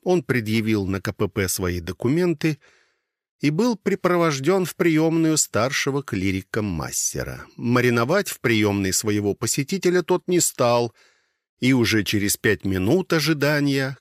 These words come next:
Гаток опустился в кресло напротив массивного стола, за которым восседал сам мастер.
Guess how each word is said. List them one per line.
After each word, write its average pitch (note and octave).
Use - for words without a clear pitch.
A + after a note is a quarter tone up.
Гаток G2
опустился A2+
в -
кресло G2
напротив G2
массивного C2
стола, D#2
за A2
которым A2
восседал C#2
сам C2
мастер. -